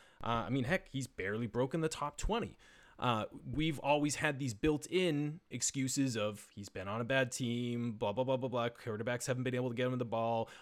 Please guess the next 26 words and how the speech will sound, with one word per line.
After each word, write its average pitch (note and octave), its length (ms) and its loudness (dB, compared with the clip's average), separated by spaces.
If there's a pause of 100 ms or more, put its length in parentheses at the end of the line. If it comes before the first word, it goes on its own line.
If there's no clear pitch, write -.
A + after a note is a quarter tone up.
unrealized C3 580 2
air A#2 220 0
yards. A2+ 420 0
But - 320 0 (640)
now E3+ 260 0
that A3+ 140 2
he's C#3 140 -4
twenty-six, - 1160 4 (560)
I F#3 340 0
can't G#3+ 360 -4
keep D#3 300 -6
giving G#3+ 400 2
excuses A3+ 640 2
like D#3 200 2
that, D#3 220 4
knowing F3 320 4
that E3+ 200 2
there's D#3+ 240 4
time D#3 580 2 (140)
on D3+ 200 2
his C#3+ 200 4
side C3 420 2
to F3 100 -2
be B2 160 -4
able C3 200 -2
to D3+ 340 -2